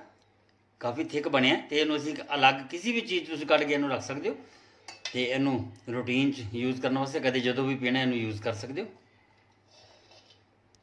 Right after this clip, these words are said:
ਡਰਿੰਕ ਦੇਖੋ ਜੀ, ਅਸੀਂ ਤਿਆਰ ਕਰਨ ਲੱਗੇ ਹਾਂ।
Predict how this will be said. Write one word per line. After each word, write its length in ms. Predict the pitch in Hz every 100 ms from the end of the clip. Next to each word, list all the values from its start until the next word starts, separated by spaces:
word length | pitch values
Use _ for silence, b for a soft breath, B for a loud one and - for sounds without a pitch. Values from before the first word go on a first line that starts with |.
| - - - - - - -
ਡਰਿੰਕ 380 | 131 139 175 165
ਦੇਖੋ 180 | 151 175
ਜੀ, 100 | 190
ਅਸੀਂ 120 | 175
ਤਿਆਰ 240 | 170 151
ਕਰਨ 200 | 147 147
ਲੱਗੇ 200 | 160 156
ਹਾਂ। 100 | 202